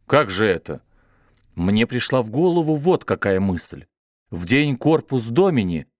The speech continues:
праздника тела Господня, когда процессия будет проходить мимо крепости, я загорожу полковнику дорогу и выстрелю ему в лицо.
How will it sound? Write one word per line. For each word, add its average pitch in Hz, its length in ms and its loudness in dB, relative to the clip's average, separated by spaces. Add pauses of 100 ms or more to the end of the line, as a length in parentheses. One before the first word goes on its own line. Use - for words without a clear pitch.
(160)
праздника 127 500 2
тела 120 300 0
Господня, 87 680 -2 (340)
когда 117 220 4
процессия 147 640 2
будет 135 260 0
проходить 139 480 -2
мимо 135 260 2
крепости, 175 680 0 (240)
я 120 200 2
загорожу 147 480 2
полковнику 170 640 0
дорогу 160 640 2
и 107 140 4
выстрелю 131 560 2
ему 131 260 4
в 147 60 0
лицо. 120 500 -2